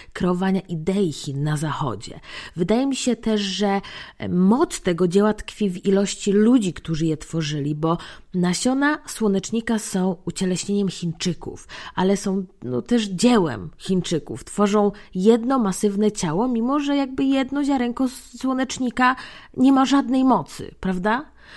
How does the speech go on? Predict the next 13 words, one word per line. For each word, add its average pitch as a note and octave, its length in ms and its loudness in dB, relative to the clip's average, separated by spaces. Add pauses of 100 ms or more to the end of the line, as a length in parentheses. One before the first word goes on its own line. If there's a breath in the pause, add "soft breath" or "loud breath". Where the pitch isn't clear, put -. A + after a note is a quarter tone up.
(140 loud breath)
Są A3 520 4 (500 loud breath)
jednomyślne A3 880 6
jako G3 280 0
całość, F3+ 880 0
jednak F#3+ 880 2
jeśli, F3+ 580 0 (120)
e, D#3 140 -12
przyjrzymy F#3+ 600 -2
się, F3 120 -6
no, E3+ 120 -2
uważnie, D3+ 600 -6
mają E3 360 0
oni, D#3 340 -2